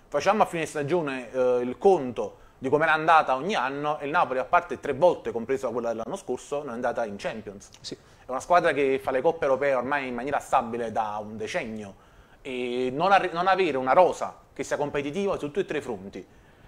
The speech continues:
Speaker 1: e dover fare addirittura la settimana tipo perché è più bella, è più brutta. Ma ragazzi, ma di che stiamo parlando? Ma perché dobbiamo tagliarci le gambe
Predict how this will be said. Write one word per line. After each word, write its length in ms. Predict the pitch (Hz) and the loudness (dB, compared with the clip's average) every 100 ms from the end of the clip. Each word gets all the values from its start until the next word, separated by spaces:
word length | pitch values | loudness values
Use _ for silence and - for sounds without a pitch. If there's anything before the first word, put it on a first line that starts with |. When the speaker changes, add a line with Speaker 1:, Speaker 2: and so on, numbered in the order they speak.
| _ _ | _ _
Speaker 1:
e 140 | - 139 | -4 2
dover 180 | 151 | 2
fare 240 | 147 180 147 | 6 6 6
addirittura 440 | 135 143 - 214 | 2 -6 0 2
la 60 | 190 | 4
settimana 520 | 147 - 170 226 196 | 2 -4 -2 0 0
tipo 340 | 233 226 170 | -2 -4 -2
perché 520 | 170 156 - 220 233 202 | -2 -2 -4 -4 -2 -4
è 80 | 165 | -4
più 140 | 147 | -8
bella, 400 | 135 202 214 185 | 0 0 2 -2
è 40 | 165 | -4
più 140 | 156 | -6
brutta. 500 | 147 247 185 - 131 - - - - - | -4 -4 -6 -10 -12 -12 -20 -20 -20 -20
Ma 120 | - 147 | -10 -8
ragazzi, 220 | 120 - | -8 -10
ma 80 | 131 | -8
di 60 | 175 | -8
che 60 | |
stiamo 220 | - 170 | -6 -6
parlando? 340 | 113 95 90 110 | -4 -6 -6 -6
Ma 60 | 285 | -6
perché 160 | 285 | -2
dobbiamo 440 | 131 123 127 131 127 | 0 2 2 0 0
tagliarci 520 | 143 131 131 - 127 | 0 2 0 0 -4
le 80 | 123 | 2
gambe 800 | 135 127 123 127 123 123 123 | 4 4 0 0 0 -2 -4